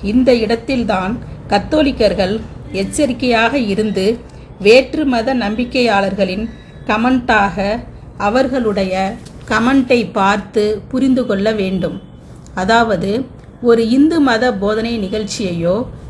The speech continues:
இஸ்லாமிய மத போதனை நிகழ்ச்சியையோ நாம் பார்க்கும்போது, அதில் அவர்களை புண்படுத்தும் விதத்தில் கமெண்ட் சொல்வோம் என்றால், அது ஆண்டவர் இயேசுவுக்கு விரோதமாக செய்யும் அயோக்கிய செயல் ஆகும்.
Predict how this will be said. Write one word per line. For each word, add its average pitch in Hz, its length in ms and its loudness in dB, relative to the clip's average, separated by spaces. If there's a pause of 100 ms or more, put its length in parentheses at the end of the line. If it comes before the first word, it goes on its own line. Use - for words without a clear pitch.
(140)
இஸ்லாமிய 285 680 2
மத 208 420 0
போதனை 214 600 -2
நிகழ்ச்சியையோ 202 800 -4 (200)
நாம் 202 320 -2
பார்க்கும்போது, 208 960 2 (480)
அதில் 226 380 0 (180)
அவர்களை 214 500 -2
புண்படுத்தும் 277 760 2
விதத்தில் 196 600 -4 (280)
கமெண்ட் 233 600 0
சொல்வோம் 220 420 2
என்றால், 180 600 -2 (420)
அது 202 420 0 (140)
ஆண்டவர் 262 560 2
இயேசுவுக்கு 196 760 -4 (360)
விரோதமாக 240 800 4
செய்யும் 196 520 -6 (200)
அயோக்கிய 247 640 2
செயல் 202 380 -4
ஆகும். 175 480 -6